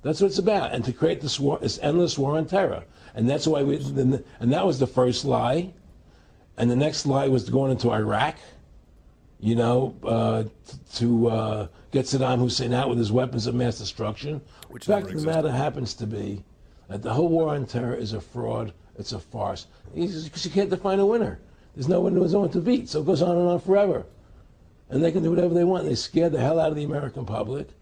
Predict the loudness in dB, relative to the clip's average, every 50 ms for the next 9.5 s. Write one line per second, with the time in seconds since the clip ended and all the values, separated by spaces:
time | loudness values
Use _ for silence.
0 | -20 -14 -6 -2 -2 -2 -2 -4 -14 -12 -6 -4 -2 0 0 2 2 2 2 2
1 | 2 0 0 0 0 0 0 0 -2 -2 -4 -4 -6 -8 -18 _ -8 -4 -4 -2
2 | -2 -2 -4 -6 -8 -10 -16 -20 -20 -20 -20 -20 -20 -20 -20 -16 -12 -10 -6 -6
3 | -6 -6 -8 -10 -8 -6 -4 -2 -4 -4 -6 -8 -14 -16 -18 -20 -16 -14 -8 -2
4 | 2 2 2 2 2 2 2 2 2 0 -4 -4 -4 -4 -6 -2 -2 0 0 0
5 | 0 -2 -2 -4 -2 -2 -2 -2 -2 -6 -8 -10 -14 -20 -20 -14 -8 -6 -6 -4
6 | 0 0 0 2 2 2 0 0 -2 -4 -2 0 0 0 0 -2 -4 -6 -6 -6
7 | -6 -8 -8 -10 -14 -20 -18 -12 -6 -2 0 0 0 0 -2 0 0 2 2 2
8 | 0 -2 -6 -10 -14 -18 -20 -20 -14 -14 -12 -10 -8 -6 -6 -4 -2 -2 -2 -2
9 | -4 -6 -8 -8 -8 -8 -8 -10 -12 -18